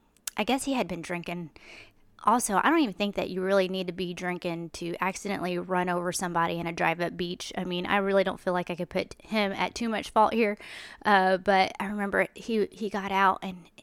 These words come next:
you know, his wife was cussing him out, and, um, he came and ran up to, uh, he was like, "Hey,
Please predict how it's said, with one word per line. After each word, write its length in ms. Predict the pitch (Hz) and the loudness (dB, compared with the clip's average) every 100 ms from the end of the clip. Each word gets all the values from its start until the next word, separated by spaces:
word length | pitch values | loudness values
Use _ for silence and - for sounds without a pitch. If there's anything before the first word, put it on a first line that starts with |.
| - | -10
you 120 | 190 | -4
know, 120 | 170 | -4
his 400 | 170 208 196 185 | -2 -2 -2 -2
wife 340 | 185 190 190 - | -2 0 -2 -4
was 380 | 175 170 165 - | -2 -2 -4 -4
cussing 340 | 254 247 247 | -2 -2 -2
him 100 | 240 | 0
out, 340 | 233 233 226 - | 4 4 2 -2
and, 360 | 185 180 180 - - - - - _ | -6 -4 -6 -10 -16 -18 -20 -20 _
um, 480 | 202 190 170 175 - | -2 0 0 -2 -8
he 200 | - 214 | -8 -8
came 240 | - 233 214 | -6 -4 -2
and 100 | 196 | -2
ran 180 | 214 | 0
up 140 | 214 - | -2 -4
to, 100 | - - | -10 -6
uh, 140 | 220 202 190 - | -6 -6 -8 -6
he 160 | 208 | -4
was 140 | 196 180 | -4 -2
like, 240 | 170 - | -4 -6
"Hey, 380 | 214 202 185 | -2 0 0